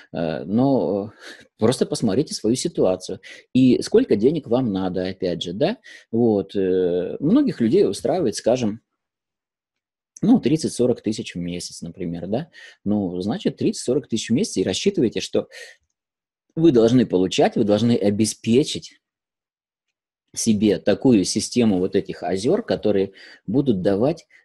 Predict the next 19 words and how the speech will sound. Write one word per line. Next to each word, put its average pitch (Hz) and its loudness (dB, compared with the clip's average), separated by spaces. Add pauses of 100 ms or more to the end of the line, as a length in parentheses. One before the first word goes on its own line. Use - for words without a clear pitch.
(100)
тридцать-сорок 92 -4
тысяч 87 -10
рублей 95 -6
в 95 -8
месяц. 92 -8
Если 127 0
вам 143 0 (220)
хочется 131 0
сто 127 2
тысяч - -2
рублей 123 0
в 98 -4
месяц, 87 -8
пожалуйста, 107 -2
вы 98 0
должны, 104 -2 (300)
э, 95 0
поставить 104 -4
целью 175 0